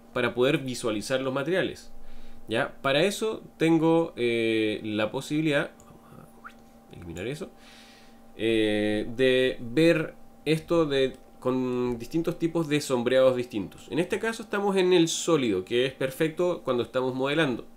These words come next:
¿Ya? Eh, mm, también mucho se usa el, eh, de estructura, ¿ya? En donde vemos, eh, básicamente solamente los lados de los elementos.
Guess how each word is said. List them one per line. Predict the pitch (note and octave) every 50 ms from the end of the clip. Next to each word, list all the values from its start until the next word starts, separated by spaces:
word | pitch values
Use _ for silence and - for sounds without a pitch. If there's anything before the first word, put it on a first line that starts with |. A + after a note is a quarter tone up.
| - - - - - - - - - -
¿Ya? | - G#2+ B2 C#3+ D#3 - - - - - - - - - - -
Eh, | - A2 A2+ A#2 A2+ A2+ A2 A2 G#2+ G#2+ - -
mm, | D#2 E2 G#2 A#2+ B2 A#2+ A#2 A#2 A2+ G#2+ - -
también | - A#2 A2+ A#2 A2 B2 C#3 D3+ E3+ E3 - -
mucho | B2 B2 C#3+ D3 - D#3
se | D3 - C#3
usa | C#3+ D3+ D3 - D#3+ D#3 D#3 D#3 - -
el, | A#2+ A2+ A2+ A2+ A2 G#2+ G#2 G2+ G2 G2 F#2+ F#2 F2+ F2+ F2 E2+ E2 - - - - - - - - - - - - -
eh, | E2+ F2 F2 E2 D#2+ D#2 D2+ D2+ D2 D2+ C#2+ - - - - - - - - - - - - - - - - - - - - - - - - - -
de | A2 G#2 G#2 G2 G#2+ G2+ G2 G2 F#2+ F#2 F#2 F2+ F2 F2 -
estructura, | - G2+ - - B2 C3 - - E3+ D#3+ D#3 F3+ - - - - - - - - - - -
¿ya? | - - A2 A#2
En | A2+ A2+
donde | A2 G#2+ G#2+ G#2 G#2+
vemos, | G#2+ A2 A2 A2+ A2 A2+ - - - - - - - - - - - - - - - - - - - - - - - - - - -
eh, | G2 G2 F#2+ F#2
básicamente | G2+ A#2 A#2+ - C3+ A#2 A#2+ A#2 A#2+ B2 A#2+ - C3 B2 A#2 A#2 A2+ A2+ A2 G#2+ - - -
solamente | - - - - C3 B2+ B2 C3 C3 C3 - - C3 B2+
los | A#2 G#2 G2 F#2+
lados | G2+ G#2 A2+ C3+ D3 D3+ C#3 B2+ C3 C3+ - - - - -
de | A2+ G#2+ A2
los | G#2+ A2+ A2
elementos. | A2 A2 A2+ A#2 B2+ B2+ B2 B2 - D#3+ E3 - -